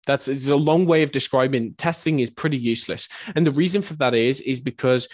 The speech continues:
you might show up as normal levels, but you might benefit greatly.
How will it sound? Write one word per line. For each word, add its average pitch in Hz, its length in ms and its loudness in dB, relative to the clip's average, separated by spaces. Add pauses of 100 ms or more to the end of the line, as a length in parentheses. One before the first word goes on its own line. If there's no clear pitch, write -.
(160)
you 147 80 0
might 147 180 2
show 165 160 2
up 151 140 0
as 139 100 -2
normal 139 280 2
levels, 117 360 -2
but - 140 -8
you 127 140 -2
might 123 300 0
benefit 113 380 -2
greatly. - 460 -6